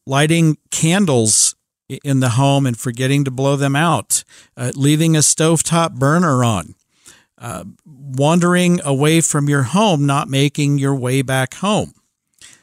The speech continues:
Uh, that could be, uh, it, fall hazard. So a lot of stairs in the home, going, ha-, hauling laundry up and down the stairs. Uh, get that laundry room moved, call Mister Remodeler,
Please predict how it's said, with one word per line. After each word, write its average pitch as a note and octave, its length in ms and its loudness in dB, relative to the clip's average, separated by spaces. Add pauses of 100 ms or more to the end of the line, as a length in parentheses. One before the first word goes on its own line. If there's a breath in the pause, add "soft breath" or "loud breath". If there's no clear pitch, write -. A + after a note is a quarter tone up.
(180 loud breath)
Uh, A2+ 120 -10 (120)
that B2+ 200 -4
could C3 260 -4
be, C#3 420 0
uh, B2+ 240 -8
it, C#3+ 160 -8 (200)
fall E3+ 500 2
hazard. A2 500 0
So B2 400 0
a - 20 -6
lot B2 320 -4
of B2+ 80 -2
stairs D3 720 2 (340 loud breath)
in C#3 160 2
the C#3 120 2
home, E3 440 2
going, C#3 400 -2
ha-, B2 240 -2
hauling D3+ 380 0
laundry E3 520 2
up D#3+ 200 0
and D3 120 -2
down E3 300 0
the D3 80 2
stairs. E3 640 2 (400 loud breath)
Uh, - 160 -14 (280)
get D3+ 160 -2
that F3 180 -2
laundry E3 640 2 (160)
room D3+ 340 2
moved, F3 680 2
call E3 180 2
Mister F#3+ 320 4
Remodeler, D#3 720 2